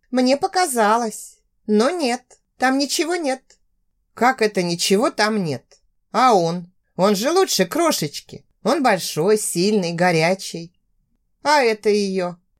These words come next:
Если бы у меня не была такая адекватная самооценка, мне бы пришлось сказать: «А? Это же надо было так завернуть».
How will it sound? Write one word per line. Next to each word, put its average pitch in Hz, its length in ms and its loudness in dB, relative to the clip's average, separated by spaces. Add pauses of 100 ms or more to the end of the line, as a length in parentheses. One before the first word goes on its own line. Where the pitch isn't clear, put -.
(120)
Если 349 400 -2
бы 277 140 0
у 277 120 4
меня 269 320 2
не 262 140 -2
была 349 340 2
такая 262 400 2
адекватная 220 720 0
самооценка, 190 1120 -2 (240)
мне 359 220 2
бы 370 100 0
пришлось 285 460 -2
сказать: 190 800 -2 (240)
«А? 262 180 2 (500)
Это 190 260 0
же 190 180 2
надо 285 420 2
было 302 280 2
так 254 260 0
завернуть». 220 840 -2